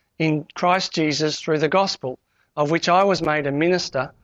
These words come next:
according to the gift of God's grace, which was given to me according to the working of his power. To me, the very least of all saints, this grace was given, to preach to the Gentiles the unfathomable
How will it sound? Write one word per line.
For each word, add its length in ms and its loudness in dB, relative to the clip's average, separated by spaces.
according 420 0
to 100 -2
the 100 0
gift 300 0
of 100 0
God's 280 0
grace, 420 -2
which 160 -12
was 100 -4
given 340 2
to 120 -2
me 320 0
according 420 0
to 100 -6
the 120 2
working 500 -2
of 140 -8
his 160 -8
power. 400 -2
To 100 4
me, 220 6
the 100 6
very 280 6
least 380 4
of 120 2
all 200 4
saints, 540 0
this 200 0
grace 400 2
was 160 0
given, 320 0
to 80 0
preach 400 0
to 100 4
the 100 4
Gentiles 600 2
the 220 -2
unfathomable 1040 2